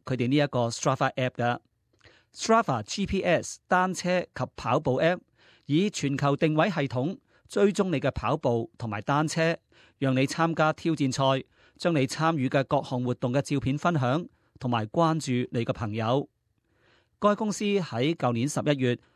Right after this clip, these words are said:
推出最新版本嘅 The Global Heat Map，即係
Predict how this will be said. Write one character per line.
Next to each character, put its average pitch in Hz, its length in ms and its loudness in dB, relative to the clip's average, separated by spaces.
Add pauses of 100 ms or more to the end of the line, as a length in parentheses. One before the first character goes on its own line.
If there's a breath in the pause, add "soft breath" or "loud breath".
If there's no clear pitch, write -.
(100)
推 180 240 2
出 180 200 -2 (120)
最 156 220 2
新 180 280 -2
版 117 300 -4
本 135 240 0
嘅 143 260 2 (120)
The 151 100 -2
Global 170 480 4
Heat - 360 -6
Map， 139 280 -2 (460)
即 196 120 0
係 135 300 2